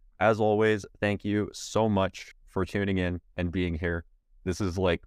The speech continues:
honestly becoming one of the highlights of my week is just doing live streams because it's so fun. <laughs> And, uh, yeah, so just thank you everyone so much for tuning in. And, um, thank you so much for checking out Stock Unlock. And if you're not already a member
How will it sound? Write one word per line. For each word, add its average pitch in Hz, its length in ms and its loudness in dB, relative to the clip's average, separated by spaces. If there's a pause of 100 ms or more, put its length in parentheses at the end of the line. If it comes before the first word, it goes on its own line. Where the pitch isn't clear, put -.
(380)
honestly 139 320 2
becoming 123 300 0
one 117 100 0
of 110 40 2
the 101 60 2
highlights 101 400 0
of 101 60 -2
my 90 100 0
week 87 220 -4
is 87 80 -2
just 90 120 -4
doing 85 200 -4
live 82 240 0
streams 98 260 -4
because 82 220 -4
it's 76 100 -10
so 82 160 -2
fun. 76 300 -6 (260)
<laughs> 175 80 2 (440)
And, 101 220 0
uh, 101 140 6
yeah, 104 240 4
so 107 160 -4
just 95 160 -6
thank 107 180 0
you 117 60 4
everyone 104 260 2
so 104 160 0
much 98 180 0
for - 80 -4
tuning 92 300 -2
in. 90 220 -2 (140)
And, 80 320 -2
um, 78 360 -2 (160)
thank 90 180 0
you 90 60 -2
so 98 140 -4
much 90 220 -2
for 87 340 0
checking 90 340 0
out 82 140 -2
Stock 87 400 0
Unlock. 87 580 -2
And 87 240 -2 (300)
if 95 100 -4
you're 107 100 0
not 117 240 2
already 113 360 2
a 110 40 2
member 110 400 0